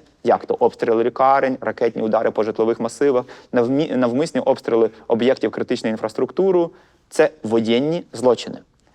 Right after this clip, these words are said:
Аналогом терористичних, а, і вони є аналогом терористичних актів, вчинених державою. Саме тому про них треба писати, їх треба фіксувати, і коли війна завершиться, треба добиватися судових процесів над контракт-, конкретними виконавцями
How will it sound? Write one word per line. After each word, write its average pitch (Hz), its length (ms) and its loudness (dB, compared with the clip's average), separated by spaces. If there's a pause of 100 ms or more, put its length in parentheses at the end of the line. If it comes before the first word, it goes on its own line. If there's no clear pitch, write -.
(180)
Аналогом 147 600 4
терористичних, 120 680 -2
а, - 340 -2
і 143 100 2
вони 139 180 4
є 139 160 2
аналогом 135 440 2
терористичних 117 520 -2
актів, 147 380 0
вчинених 104 420 -2
державою. 98 440 0 (420)
Саме 180 240 4
тому 202 220 4
про 190 160 4
них 170 120 0
треба 151 240 4
писати, 120 680 2
їх 131 160 -4
треба 135 200 2
фіксувати, 117 760 0 (320)
і 175 220 2
коли 151 280 4
війна 131 240 2
завершиться, 147 640 0 (160)
треба 127 240 2
добиватися 120 580 0
судових 123 340 -2
процесів 139 500 -2
над 117 140 -2
контракт-, 120 540 -4
конкретними 123 520 0
виконавцями 123 600 -2